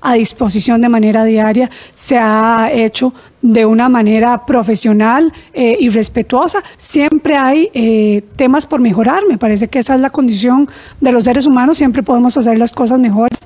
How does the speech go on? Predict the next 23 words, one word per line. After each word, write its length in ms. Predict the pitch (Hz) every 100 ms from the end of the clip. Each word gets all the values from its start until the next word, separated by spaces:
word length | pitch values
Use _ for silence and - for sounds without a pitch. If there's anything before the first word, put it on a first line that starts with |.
| - - - -
Pero 320 | - 285 349 320
en 100 | 262
este 220 | 233 285
marco 420 | 269 254 302 359
de 80 | 285
tener 300 | 240 214 220
una, 340 | 247 262 240 - - -
una 280 | 277 269 294
pandemia 500 | 269 226 233 247 277
mundial, 480 | 240 214 233 247
creo 260 | - 247 226
que 120 | 233
ha 100 | 254
salido 380 | 226 247 240 247
la 80 | 240
mejor 340 | 220 - 240
versión, 640 | 226 254 - 285 269 302 - - - -
eh, 340 | - 247 233 214
de 540 | 202 240 247 262 254 -
los 220 | 233 214 214
medios 300 | 226 240 247
de 80 |
comunicación 720 | 254 247 214 208 208 - 339